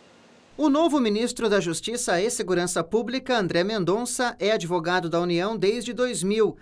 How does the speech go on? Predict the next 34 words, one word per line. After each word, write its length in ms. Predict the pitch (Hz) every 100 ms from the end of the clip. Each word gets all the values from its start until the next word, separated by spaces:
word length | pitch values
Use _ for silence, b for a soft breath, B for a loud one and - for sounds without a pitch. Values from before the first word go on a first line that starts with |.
| b b
e, 140 | 269
à 60 | 285
frente 320 | 247 190 180
da 220 | 180 202 208
A 20 |
G 180 | 180 196
U, 140 | 240
foi 160 | 240 202
responsável 680 | 196 - 190 - 202 208
pela 180 | 208 202
recuperação 760 | 202 208 190 170 165 214 202 - b -
de 160 | 151
sete 480 | 156 - 214 - 226
bilhões 540 | 196 196 185 220 196
e 60 | 170
meio 200 | 175 202
de 100 | 147
reais 420 | 156 170 202 202 b b
para 160 | 233 247
os 140 | -
cofres 500 | 185 170 170 247 -
públicos 680 | - 226 220 226 226 240 - B B
por 140 | 233
meio 220 | 226 240 240
de 100 | 202
acordos 580 | 190 - 233 190 190
de 140 | 143 214
leniência 680 | 233 190 180 214 - 220 B B
junto 320 | 143 214 214 220
a 40 |
empresas 600 | 202 202 208 214 214 -
envolvidas 680 | 214 202 185 185 220 214 196
em 220 | 202 208
irregularidades. 1040 | 226 233 220 214 202 170 156 120 - -